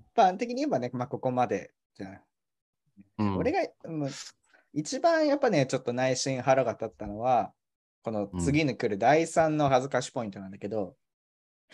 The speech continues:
Speaker 2: うん。
Speaker 1: それをね、要は見てる、うちの、まあ、本当に俺の周りの社内でね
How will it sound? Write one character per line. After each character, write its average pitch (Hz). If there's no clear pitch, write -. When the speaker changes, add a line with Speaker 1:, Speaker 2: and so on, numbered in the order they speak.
Speaker 2:
う 87
ん。 80
Speaker 1:
そ 180
れ 254
を 277
ね、 302
要 139
は 117
見 147
て 107
る、 107
う 113
ち 117
の、 104
ま 139
あ、 -
本 135
当 139
に 123
俺 127
の 127
周 131
り 143
の 135
社 190
内 98
で -
ね 123